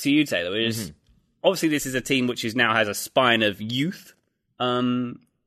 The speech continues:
Speaker 1: and we've seen that before with certain teams, particularly Manchester United, class of ninety-two, what, what, they did quite well t-, as well. If this was Arsenal or Man United and they were doing this with the kids,
Speaker 2: Mm-hmm.
Speaker 1: would we all be making a much bigger deal out of it? But because it's Chelsea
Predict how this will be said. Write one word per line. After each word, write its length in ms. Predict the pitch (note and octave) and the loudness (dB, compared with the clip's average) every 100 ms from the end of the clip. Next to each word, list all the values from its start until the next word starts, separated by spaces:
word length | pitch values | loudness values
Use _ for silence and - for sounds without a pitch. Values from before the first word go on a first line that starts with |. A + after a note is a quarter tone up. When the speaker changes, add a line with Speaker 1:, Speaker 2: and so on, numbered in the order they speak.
| _ | _
Speaker 1:
and 160 | A#2+ A#2 | -4 0
we've 120 | A#2 | 0
seen 200 | - C3+ | 0 0
that 120 | A#2 | 0
before 360 | - - C3+ B2+ | -4 -2 0 0
with 100 | A#2+ | 0
certain 280 | - A#2+ A#2 | 0 0 0
teams, 260 | B2+ B2 A2+ | 0 0 -2
particularly 240 | B2+ G#2 | -6 -2
Manchester 400 | G#2+ A2 A2 A2+ | -2 -2 -4 0
United, 360 | A#2 A#2+ B2 - | 2 2 0 0
class 260 | A2 G#2 | 0 0
of 60 | G#2+ | -4
ninety-two, 480 | G2 G2+ - B2+ A#2 | -4 -4 -2 0 2
what, 200 | B2 - | 0 4
what, 220 | C3 A#2+ | 4 4
they 100 | G#2+ | 0
did 140 | G#2+ | 0
quite 240 | - A2 G#2 | 0 0 2
well 200 | A2 A2 | 0 0
t-, 120 | - | -4
as 140 | G#2+ G#2+ | -4 4
well. 260 | C#3 D#3+ - - - - - _ _ _ _ - | 4 4 -2 -20 -20 -20 -20 _ _ _ _ -2
If 160 | A#3 | 0
this 200 | B3 A3 | 0 0
was 440 | G3 G#3+ F#3 D3+ - | 4 8 6 4 0
Arsenal 600 | F3 F3+ F3 C3+ A2 F#2 - | 2 4 2 0 0 -2 2
or 140 | B2+ | 4
Man 180 | C#3 C#3+ | 6 4
United 640 | C#3 C#3 C#3 C#3+ F2+ E2 - _ _ | 4 2 0 -2 -8 -10 -16 _ _
and 140 | A#2+ | 2
they 80 | B2+ | 4
were 100 | B2 | 4
doing 340 | B2 C#3+ C3 B2 | 4 4 4 4
this 360 | B2 - - _ _ | 2 0 -10 _ _
with 200 | A2+ A2 | -6 -4
the 100 | A#2 | -6
kids, 500 | - A#2+ G2 - - G#2 | -2 -2 -2 -8 -14 -4
Speaker 2:
Mm-hmm. 140 | A2+ | 0
Speaker 1:
would 100 | D#3 | 6
we 140 | F3+ | 8
all 60 | F3 | 8
be 120 | D#3 | 6
making 300 | D3 C#3+ C#3 | 6 4 2
a 20 | |
much 260 | D3 A#2+ - | 0 -2 -4
bigger 240 | C#3+ C3 | -4 -2
deal 360 | B2+ C#3+ C#3 A2 | -2 0 2 2
out 260 | F#2 F2+ - | -2 -6 -8
of 80 | |
it? 160 | G2 - | -8 -6
But 140 | B2 | -6
because 240 | B2+ D#3+ D#3 | -2 -2 -2
it's 120 | C#3 | -2
Chelsea 760 | - E3 D#3 D3 - E2+ F#2 | 0 4 4 2 -4 -4 -4